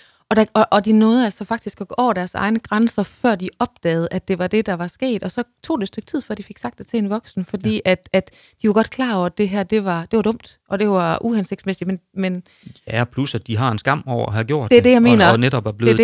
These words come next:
Speaker 2: blevet,
Speaker 1: mener.
Speaker 2: blevet opdaget i det,
Speaker 1: Jeg
Speaker 2: ikke
Speaker 1: mener
Speaker 2: også,
Speaker 1: ikke, at
Speaker 2: eller?
Speaker 1: det er dumt, men det er
Speaker 2: Nej.
Speaker 1: sådan, de oplever, at det
Speaker 2: Ja.
Speaker 1: var forkert, ikke
Speaker 2: Ja,
Speaker 1: også?
Speaker 2: ja.
Speaker 1: Øhm, jeg synes, øhm,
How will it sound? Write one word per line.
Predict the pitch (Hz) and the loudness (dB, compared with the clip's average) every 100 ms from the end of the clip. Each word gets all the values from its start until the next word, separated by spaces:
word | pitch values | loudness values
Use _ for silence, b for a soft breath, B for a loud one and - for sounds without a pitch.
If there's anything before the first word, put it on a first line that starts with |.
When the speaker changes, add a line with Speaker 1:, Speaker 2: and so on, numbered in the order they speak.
| 226 | 4
Speaker 2:
blevet, | |
Speaker 1:
mener. | 214 202 175 | 4 4 2
Speaker 2:
blevet | 120 117 117 | 0 0 -2
opdaget | 131 - 113 | -4 -2 -2
i | 107 | -2
det, | 139 | 2
Speaker 1:
Jeg | 214 | 6
Speaker 2:
ikke | 220 | 8
Speaker 1:
mener | 233 202 | 8 6
Speaker 2:
også, | |
Speaker 1:
ikke, | 208 | 4
at | |
Speaker 2:
eller? | 208 | 2
Speaker 1:
det | 208 - | 2 2
er | 214 | 0
dumt, | - 190 - | 0 -2 -4
men | 202 202 | -2 0
det | 214 | 0
er | |
Speaker 2:
Nej. | 214 | 2
Speaker 1:
sådan, | 240 214 | 4 2
de | - | 2
oplever, | 247 226 185 175 | 0 2 0 0
at | 175 | 0
det | |
Speaker 2:
Ja. | 214 | -2
Speaker 1:
var | |
forkert, | 214 233 - 269 - | -2 -8 -4 -4 -2
ikke | - | -4
Speaker 2:
Ja, | 185 | -2
Speaker 1:
også? | 190 - 113 b b b b _ | -4 -6 -8 b b b b _
Speaker 2:
ja. | 202 190 | 0 2
Speaker 1:
Øhm, | 190 196 - - | 2 -2 -6 -2
jeg | 233 | -2
synes, | - 269 277 - | 2 4 4 0
øhm, | 214 196 185 190 | -4 -4 -6 -8